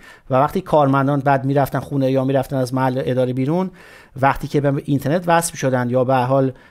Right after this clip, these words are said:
در مکانی بودن که اون موبایل تلفن قابلیت دسترس به اینترنت رو داشت، داشت، تمام اطلاعات از اون طریق، اه، رله می‌شد به، به هر حال اون مرکزی که این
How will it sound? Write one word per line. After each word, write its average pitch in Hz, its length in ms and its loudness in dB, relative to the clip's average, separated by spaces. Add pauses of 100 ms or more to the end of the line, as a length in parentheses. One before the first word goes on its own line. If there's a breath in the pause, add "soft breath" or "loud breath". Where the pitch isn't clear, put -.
(140 loud breath)
در 131 140 2
مکانی 127 380 0
بودن 147 220 0
که 131 420 0 (140)
اون 139 180 0
موبایل 131 440 4
تلفن 135 380 -2
قابلیت 123 500 -2
دسترس 127 340 -2
به 135 60 -2
اینترنت 131 320 -4
رو 135 60 -8
داشت، 135 380 -2
داشت، 175 320 0 (280 soft breath)
تمام 170 460 2
اطلاعات 160 760 2 (200)
از 135 180 0
اون 139 80 -2
طریق، 156 440 0 (580 soft breath)
اه، 131 560 2 (420)
رله 143 300 2
می‌شد 180 300 -2
به، 160 340 2
به 151 120 -2
هر 131 80 2
حال 151 220 2
اون 151 160 -4
مرکزی 139 460 -4
که 156 100 -6
این 139 300 -2